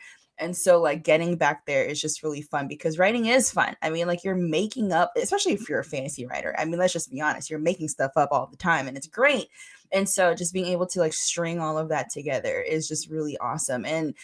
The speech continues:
you know, we talk a lot about that with Andy, and he dives into just his process of, like, how he comes up with his stories and also, like, make sure he keeps having fun, you know, like, nothing's worse than, like, being bored when you're writing,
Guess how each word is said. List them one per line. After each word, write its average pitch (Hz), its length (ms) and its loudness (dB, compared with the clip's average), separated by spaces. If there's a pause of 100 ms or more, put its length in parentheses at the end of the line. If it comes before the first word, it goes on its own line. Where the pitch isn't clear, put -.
(200)
you 190 140 2
know, 170 200 6
we 180 480 -2
talk 226 340 6
a 196 40 6
lot 156 380 4
about 156 380 -2
that - 280 0
with 160 580 4
Andy, 151 600 -4
and 160 120 -2
he 180 160 -6
dives 175 500 2
into 160 280 -10
just 160 180 -4
his 147 160 -8
process 156 680 -2
of, 156 260 0
like, 123 300 0 (180)
how 165 240 6
he 175 140 2
comes 170 200 0
up 160 120 2
with 156 120 -2
his 147 160 -2
stories 175 520 2
and 151 340 -2
also, 165 440 4
like, 143 220 -2
make 156 160 -6
sure 165 160 -2
he 160 140 -6
keeps 151 340 -4 (280)
having 196 360 6
fun, 170 460 2
you 165 160 0
know, 165 160 4
like, 175 140 4
nothing's 196 520 4
worse 180 280 4
than, 170 200 4
like, 151 220 0
being 160 220 0
bored 160 500 6
when 156 160 -2
you're 139 220 0
writing, 139 420 -2